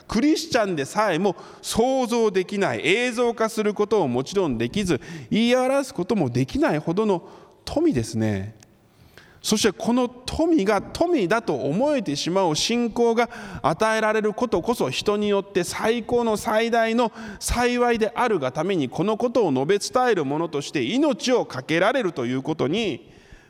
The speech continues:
パウロ先生は、使徒パウロは喜ぶんですね。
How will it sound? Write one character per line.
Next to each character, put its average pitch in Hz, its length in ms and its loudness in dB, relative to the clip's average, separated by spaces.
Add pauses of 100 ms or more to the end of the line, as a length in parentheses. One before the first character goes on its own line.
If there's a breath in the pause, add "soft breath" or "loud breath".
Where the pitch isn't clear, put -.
(140 loud breath)
パ 349 200 2
ウ 403 100 4
ロ 180 80 2
先 135 200 -2
生 120 160 -2
は、 127 160 -2
使 - 80 -10
徒 240 100 0
パ 285 200 0
ウ 190 100 2
ロ 123 100 -2
は 110 400 -2 (1000)
喜 117 100 0 (320)
ぶ 135 100 2
ん 113 60 0
で 101 80 0
す 110 80 -8
ね。 120 400 -4